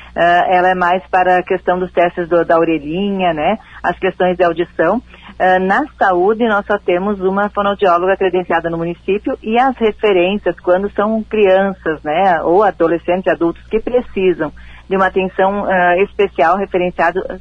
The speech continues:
são referenciados à A C D. Tem situações de fonoaudióloga também que nós referenciamos à pai, né,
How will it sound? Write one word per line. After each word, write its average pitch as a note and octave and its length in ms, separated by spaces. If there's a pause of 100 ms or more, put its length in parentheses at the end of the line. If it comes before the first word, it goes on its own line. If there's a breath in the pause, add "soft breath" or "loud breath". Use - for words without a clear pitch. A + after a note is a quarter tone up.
são G3 180
referenciados F#3+ 680
à F3 160
A F3+ 60
C A3 200
D. F3 260 (460 loud breath)
Tem A3 200
situações F#3+ 460
de F#3+ 60
fonoaudióloga F3+ 600
também F#3 260
que G3+ 60
nós F#3 160
referenciamos F3+ 640
à G3 160
pai, E3+ 500
né, F3 220